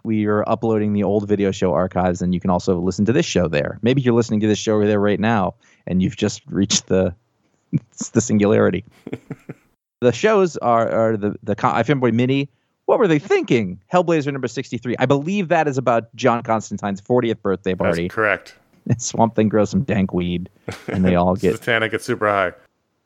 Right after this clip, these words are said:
Speaker 1: absolutely munted. As I look back on that now, I think, yeah, they had John's fortieth birthday party. Garth Ennis was maybe twenty-five. And a twenty-five-year-old, I assure you, has no idea what a forty-year-old birthday or forty-year-old person feels like.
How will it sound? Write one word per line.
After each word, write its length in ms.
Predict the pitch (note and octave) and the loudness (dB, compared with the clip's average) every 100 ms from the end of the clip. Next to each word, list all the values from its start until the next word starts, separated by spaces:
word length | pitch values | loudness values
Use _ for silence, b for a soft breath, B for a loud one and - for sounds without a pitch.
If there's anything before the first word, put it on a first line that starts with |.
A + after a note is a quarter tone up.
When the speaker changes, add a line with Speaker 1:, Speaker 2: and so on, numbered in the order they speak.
| - | -2
Speaker 1:
absolutely 560 | G#2+ G#2 G#2+ G2+ F#2+ | 0 0 0 2 2
munted. 460 | F#2+ F#2+ F#2+ F2 F#2 B B - | 2 2 2 -2 -4 B B -12
As 280 | A#2 A2 C3 | -6 -2 0
I 40 | |
look 200 | C3 D3+ | 0 2
back 180 | C#3 A#2+ | 0 -2
on 140 | B2+ | -2
that 180 | G#2+ G2 | -2 -4
now, 460 | G2 G2+ B2+ D#3 - _ _ - | -4 -4 -2 -4 -6 _ _ -16
I 80 | - | -12
think, 320 | - B2 G#2 | -2 -2 -2
yeah, 160 | D3 C#3 | -6 -2
they 140 | C3+ | 2
had 140 | B2 G#2+ | 2 2
John's 240 | A#2+ A2 | 0 0
fortieth 280 | - A2+ G2 | 0 0 0
birthday 240 | A2 G2+ | -2 -2
party. 300 | G2+ F#2+ F2+ F2+ B B | 0 0 0 -4 B B
Garth 260 | - D3 C#3+ | 0 2 2
Ennis 240 | B2+ A2+ | 0 0
was 100 | G#2 | -2
maybe 540 | G#2 G#2 G2+ G2+ F2+ F2+ | -2 0 2 0 -2 -6
twenty-five. 520 | E2+ E2+ - F2 - _ _ _ _ _ _ _ _ _ b | -10 -12 -14 -20 -20 _ _ _ _ _ _ _ _ _ b
And 120 | C#3+ | 2
a 20 | D3 | 2
twenty-five-year-old, 880 | - F#3 G#3 F3 D3+ B2 A#2+ G#2 G2 | 2 2 4 4 4 4 2 2 0
I 420 | F2 A#2 A#2 A2 - B2+ | 0 2 2 -2 -6 -8
assure 360 | A#2 - C#3+ | -6 -2 0
you, 180 | A2+ F#2+ | 2 2
has 200 | G#2+ G#2 | 0 -2
no 320 | C3 B2 G#2+ | 0 2 4
idea 380 | G2 F#2+ F#2 - | 2 0 -4 -4
what 120 | F2+ | -6
a 60 | - | -6
forty-year-old 600 | - G2+ F2+ F2 F2 F2 | 0 0 0 -2 -4 0
birthday 480 | E2+ E2+ E2+ E2 F2 b b | 0 0 0 0 -2 b b
or 100 | - | 0
forty-year-old 400 | G#2+ - F2+ F2+ | 0 2 2 2
person 300 | - E2+ - | 2 -4 -4
feels 240 | - - - | -6 -6 -6
like. 200 | - | -8